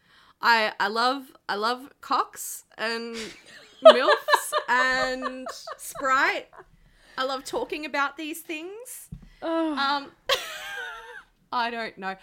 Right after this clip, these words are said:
Speaker 1: I knew this was gonna be a bit of a scatterbrained episode 'cause, like, I
Speaker 2: Hmm.
Speaker 1: am not all here today. I really am not. I'm exhausted.
Speaker 2: No.
Speaker 1: I've been working my ass off lately. I've been doing so much overtime. It's been crazy.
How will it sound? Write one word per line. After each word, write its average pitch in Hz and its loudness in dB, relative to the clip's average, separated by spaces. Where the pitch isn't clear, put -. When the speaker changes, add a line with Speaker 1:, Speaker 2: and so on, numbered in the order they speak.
Speaker 1:
I 262 6
knew 330 -2
this 370 -8
was 381 -6
gonna 277 -6
be 240 -6
a 220 -6
bit 214 -8
of 196 -10
a 196 -10
scatterbrained 175 -10
episode 165 -12
'cause, 175 -12
like, 175 -10
I - -4
Speaker 2:
Hmm. 220 -4
Speaker 1:
am 165 -8
not 160 -12
all 151 -10
here 151 -10
today. 143 -12
I 175 -8
really 165 -6
am 143 -14
not. 139 -10
I'm 202 -8
exhausted. 190 -10
Speaker 2:
No. - -20
Speaker 1:
I've 226 6
been 311 0
working 208 -4
my 180 -2
ass 156 -6
off 165 -10
lately. 151 -10
I've 156 -12
been 170 -8
doing 170 -6
so 226 -8
much 285 -8
overtime. 165 -8
It's 170 -6
been 277 -6
crazy. 156 -10